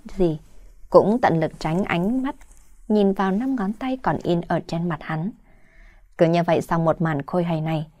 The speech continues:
nhưng nàng biết chuyện kế tiếp của bọn họ mới là phần chính của buổi biểu diễn. Vợ chồng bọn họ như thế nào mới có thể diễn thật tốt đây? Kha Cai Đường không nghĩ tới chính mình đi uống mấy chén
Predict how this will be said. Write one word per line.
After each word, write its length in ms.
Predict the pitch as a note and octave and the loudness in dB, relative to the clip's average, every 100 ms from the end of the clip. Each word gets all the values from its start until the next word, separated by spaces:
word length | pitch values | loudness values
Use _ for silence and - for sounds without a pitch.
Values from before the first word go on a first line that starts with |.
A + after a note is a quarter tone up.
| - - _ - | -20 -20 _ 0
nhưng 200 | F3 F3 | 4 4
nàng 160 | D3+ D3 | 4 0
biết 220 | G3+ C#4+ - | -4 -4 -4
chuyện 200 | G3 - | -2 0
kế 140 | E3 | 0
tiếp 200 | D#3 C#4+ | 0 -2
của 100 | - | 0
bọn 180 | F3+ D3+ D#3+ | -2 -2 -4
họ 240 | - - - - - - | -6 -8 -10 -20 -10 2
mới 140 | G#3 | 4
là 120 | D#4 B3+ | 4 0
phần 180 | G#3 F#3 | 2 2
chính 280 | G3 F#3+ D#4 | 2 0 2
của 120 | G#3 | 2
buổi 220 | F3 D#3+ D#3 | 2 0 0
biểu 160 | E3 | -2
diễn. 280 | D3 - B3 - - _ _ _ - | -2 -4 -4 -8 -20 _ _ _ 2
Vợ 140 | D#3 | 2
chồng 220 | E3+ D#3 | 4 0
bọn 140 | C#3+ D3+ | 0 0
họ 160 | E3 | -2
như 200 | - E3 | 0 0
thế 160 | E3 E3+ | 0 0
nào 340 | A#3 F#3+ D3+ E3 | -2 -2 -4 -4
mới 220 | D#3+ E3 E3 | 0 2 4
có 140 | C#4 | 2
thể 200 | C#4 E3 | 2 0
diễn 240 | - - | 2 -4
thật 200 | D4 G3 - | -2 -4 -4
tốt 120 | - C4+ | -6 -6
đây? 220 | G3 G#3 G3+ _ _ _ _ _ _ _ - | -4 -4 -6 _ _ _ _ _ _ _ -6
Kha 200 | F3 E3 | 0 2
Cai 140 | D#3+ D#3+ | 2 2
Đường 240 | E3+ D3 | 2 0
không 200 | E3 D#3+ | 0 0
nghĩ 120 | D#3+ | 0
tới 300 | G3 E3+ D#3+ | 0 2 2
chính 240 | F#3 F3 A#3 | 0 0 2
mình 200 | F3+ B2+ | 2 2
đi 120 | D#3+ | 2
uống 240 | - F3 | 2 0
mấy 140 | F3+ F#3 | 0 -2
chén 340 | F#3+ E3+ A3 | -2 -2 -2